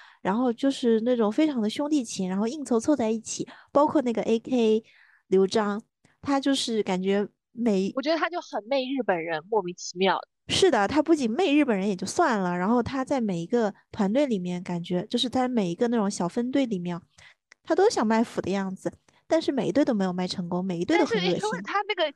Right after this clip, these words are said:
Speaker 2: 长相不太适合卖腐，我觉得。
Speaker 1: 他那个长相就适合 <laughs> 去给太君打下手。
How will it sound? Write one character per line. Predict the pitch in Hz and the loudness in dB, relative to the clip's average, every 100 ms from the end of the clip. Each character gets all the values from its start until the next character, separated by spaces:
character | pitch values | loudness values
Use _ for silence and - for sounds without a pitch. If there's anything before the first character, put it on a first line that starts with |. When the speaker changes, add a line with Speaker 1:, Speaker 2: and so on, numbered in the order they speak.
| - | -4
Speaker 2:
长 | 220 - | -6 -4
相 | 320 285 | -4 -4
不 | - 208 | -8 -4
太 | 359 | -2
适 | 381 - 302 | -2 -6 -10
合 | - 196 | -2 0
卖 | 214 190 | 0 -2
腐， | - 160 | -4 -6
我 | 151 | -6
觉 | - - | -6 -6
得。 | - - _ _ _ _ _ _ _ | -4 -4 _ _ _ _ _ _ _
Speaker 1:
他 | - 302 | -2 -2
那 | 302 | 0
个 | 277 | -2
长 | 262 190 | -2 -4
相 | 220 240 | -2 0
就 | 247 269 | 2 0
适 | - - - | 2 0 2
合 | 208 240 _ _ | 0 -2 _ _
<laughs> | - - - - - | -14 -14 -16 -20 -18
去 | - 370 | -2 0
给 | 262 | 0
太 | 226 262 | 2 0
君 | 254 277 | 0 -4
打 | - | -6
下 | - 233 | -2 -2
手。 | 294 - | 0 0